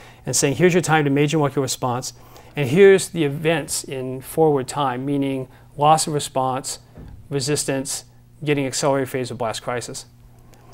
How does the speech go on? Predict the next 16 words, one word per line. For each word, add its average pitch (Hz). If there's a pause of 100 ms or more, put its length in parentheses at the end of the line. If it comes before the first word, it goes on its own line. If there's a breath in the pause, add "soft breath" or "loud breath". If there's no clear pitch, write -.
(600 soft breath)
If -
your 143
disease 156
responds 147
fast 165
and 147
you 135
get 147
into 143
a 131
major 151
molecular 147
response 143
by 131
six -
months, 165